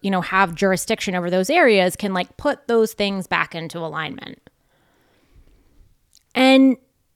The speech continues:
you know, I joke, like, that I'm a business alchemist or, like, because I don't know actually that what I'm doing anymore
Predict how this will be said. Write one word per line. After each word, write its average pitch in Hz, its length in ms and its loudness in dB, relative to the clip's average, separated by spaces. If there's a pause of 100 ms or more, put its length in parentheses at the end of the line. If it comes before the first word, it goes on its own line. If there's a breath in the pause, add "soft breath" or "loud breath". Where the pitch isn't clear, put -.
you 240 160 6
know, 220 180 4
I 214 220 4
joke, 208 680 2 (260)
like, 185 320 0
that 185 200 0
I'm 185 260 2
a 180 80 0
business 185 560 -2
alchemist 175 960 -4
or, 175 520 -2
like, 175 300 -8 (920)
because 233 560 0 (100)
I 220 160 0
don't 262 240 6
know 240 360 4
actually 170 840 -4 (120)
that 190 260 -2
what 185 180 2
I'm 180 160 -2
doing 180 400 0
anymore 165 800 -2